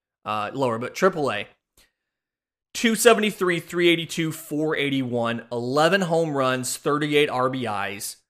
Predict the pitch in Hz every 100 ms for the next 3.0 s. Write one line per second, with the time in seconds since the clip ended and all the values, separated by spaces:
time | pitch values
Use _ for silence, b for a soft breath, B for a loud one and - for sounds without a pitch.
0 | _ _ _ _ _ _ _ _ - 170
1 | 208 208 185 - - 175 165 147 143 143
2 | - 151 131 127 120 - 113 - - -